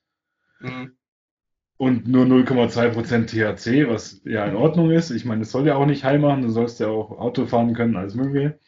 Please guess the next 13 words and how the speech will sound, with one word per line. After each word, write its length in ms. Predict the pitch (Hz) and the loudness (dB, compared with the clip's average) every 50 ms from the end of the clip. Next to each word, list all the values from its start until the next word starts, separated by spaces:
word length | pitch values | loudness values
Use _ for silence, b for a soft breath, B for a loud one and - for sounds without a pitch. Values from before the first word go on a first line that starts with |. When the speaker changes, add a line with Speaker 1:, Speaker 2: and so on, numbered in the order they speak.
| _ _ _ _ _ | _ _ _ _ _
Speaker 1:
Eben. 320 | - 127 120 123 127 - _ _ _ _ _ _ _ | -12 -12 -12 -12 -14 -20 _ _ _ _ _ _ _
Speaker 2:
In 100 | 117 113 | -2 0
Österreich 440 | 120 127 127 - 131 117 117 117 113 | 2 0 2 2 4 4 4 4 2
dann 160 | - 107 110 | 0 0 2
null 160 | 110 113 110 | 4 4 2
Komma 220 | 113 110 104 101 | 2 0 -2 -2
drei 260 | 95 98 104 123 165 180 | -2 0 2 2 2 2
Prozent, 560 | 180 190 180 156 156 190 196 196 196 190 - | 2 0 0 0 2 2 2 2 0 -2 -4
in 160 | 147 113 110 | -4 0 0
der 80 | 110 104 | 0 0
Schweiz 420 | - - 107 107 113 113 - - | 0 -2 -2 0 0 -2 -2 -6
ein 300 | - 113 135 165 190 180 | -6 0 2 2 2 4
Prozent. 560 | 170 180 175 175 - 165 160 160 165 156 160 | 2 0 0 0 2 2 2 2 2 0 -4